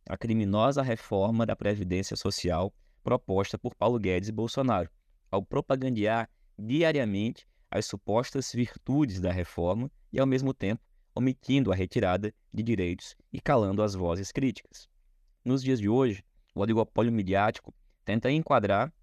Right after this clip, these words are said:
o terceiro mandato de Lula, aproveitando-se para isso de seu papel hegemônico na construção de sentidos na sociedade, do seu alcance na formação de valores e opiniões.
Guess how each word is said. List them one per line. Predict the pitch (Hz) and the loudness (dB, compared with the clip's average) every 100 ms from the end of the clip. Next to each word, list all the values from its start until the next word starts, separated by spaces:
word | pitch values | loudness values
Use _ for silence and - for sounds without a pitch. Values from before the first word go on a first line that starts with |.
| - | -10
o | |
terceiro | 98 107 104 123 127 | -2 -2 0 0 2
mandato | 123 95 90 | 2 2 0
de | 95 | 0
Lula, | 90 92 104 123 - _ _ _ | -2 -2 -2 -4 -8 _ _ _
aproveitando-se | - 147 151 - 151 160 - | -2 0 0 -2 -2 -2 -4
para | - 117 | 0 2
isso | 127 147 - | 2 0 -4
de | 104 | -4
seu | 127 | -2
papel | 120 120 120 127 - | 0 0 2 0 0
hegemônico | 131 139 120 110 120 131 | -2 0 2 2 2 0
na | 123 | -2
construção | 117 117 - 104 - 110 | -2 -4 -4 -6 -2 -4
de | |
sentidos | 110 110 98 - 123 135 | -2 -4 -4 -2 -2 0
na | 135 | -2
sociedade, | 139 - 147 110 85 - _ _ _ _ - | -4 -4 -2 0 -2 -6 _ _ _ _ -14
do | 104 | -12
seu | - 123 | 0 2
alcance | 101 - 123 139 | 2 0 0 -2
na | - | -4
formação | 101 101 95 92 101 98 110 _ - | -4 0 0 0 -2 -2 -4 _ -2
de | |
valores | 110 101 90 90 | 2 4 4 2
e | |
opiniões. | 98 95 107 87 69 - | 0 2 2 0 -4 -14